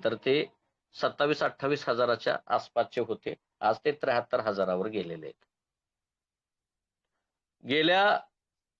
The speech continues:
दहा वर्षाखालचे धनधान्याचे किंवा इतर वस्तूंचे दर होते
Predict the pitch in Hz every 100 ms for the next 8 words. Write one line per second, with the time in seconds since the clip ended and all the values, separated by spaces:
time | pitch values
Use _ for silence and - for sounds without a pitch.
0 | _ - 139 139 151 185 190 170 185 180
1 | 170 147 175 185 - - _ - 139 147
2 | 165 156 143 151 151 151 143 151 151 139
3 | 131 151 139 - 147 143 - 120 127 117
4 | 110 -